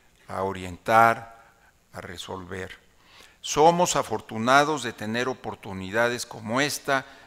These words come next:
y de contar con una diversidad de expertos colaborando al entendimiento y a la búsqueda de solución de las problemáticas globales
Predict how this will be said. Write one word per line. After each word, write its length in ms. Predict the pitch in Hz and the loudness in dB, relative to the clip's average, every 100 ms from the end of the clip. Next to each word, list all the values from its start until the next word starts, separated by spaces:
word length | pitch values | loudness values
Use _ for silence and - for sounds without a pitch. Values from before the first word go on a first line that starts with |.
| - | -10
y 140 | 131 | -2
de 180 | 170 196 | 0 2
contar 720 | 170 139 - 135 110 92 - | 2 0 6 6 4 -2 -16
con 200 | - 120 | -8 -4
una 540 | 135 143 135 104 - - | -2 0 0 0 -8 -16
diversidad 840 | 127 127 113 120 - 123 117 143 147 | -6 -2 0 0 -2 -4 4 6 6
de 80 | 151 | 2
expertos 800 | - - 135 143 - 135 123 - - _ - | -6 0 0 0 -2 -6 -6 -12 -20 _ -4
colaborando 1000 | 117 120 110 110 117 143 143 139 135 - - - | 0 2 2 2 4 4 4 0 -2 -4 -12 -4
al 180 | 113 | -4
entendimiento 960 | 110 107 110 104 104 110 123 139 139 143 | -4 -6 -8 -6 -6 -2 0 0 -2 -6
y 120 | 110 | -4
a 60 | 104 | -2
la 140 | 101 | -4
búsqueda 720 | 101 135 131 - 135 127 123 - - - | -4 -6 -8 -6 -4 -2 -4 -4 -18 -12
de 140 | 120 | -8
solución 720 | - 117 101 98 - 123 131 | -4 -4 -6 -8 -4 -2 -2
de 120 | 123 | -4
las 480 | 110 110 101 - - _ - _ | -6 -6 -8 -14 -20 _ -20 _
problemáticas 920 | 107 107 101 104 120 127 135 - 123 98 | -6 -4 -4 -2 -2 -2 -6 -6 -6 -6
globales 680 | 104 104 123 120 117 120 | -8 0 2 2 -2 -10